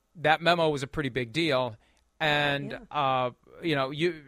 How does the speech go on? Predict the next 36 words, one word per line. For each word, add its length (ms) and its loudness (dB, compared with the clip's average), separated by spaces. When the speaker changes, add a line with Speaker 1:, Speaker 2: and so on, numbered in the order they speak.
Speaker 1:
look, 300 -4
he 260 -8
still 480 2
was 160 -6
employed 640 0
as 200 -6
head 200 -4
coach 220 -4
of 60 -18
the 80 -10
team 240 -6
for 100 -16
two 200 -10
more 200 -8
years. 480 -6
Um, 540 -2
so 520 0
I 180 8
don't 260 2
know 460 2
what 280 4
it 120 -2
was 300 0
that 100 -8
was 100 -16
the 60 -14
final 300 -4
straw, 440 0
what 320 0
it 100 -2
was 360 -2
that 100 -16
made 220 -8
Stephen 320 -6
Ross 240 -2
decide 500 0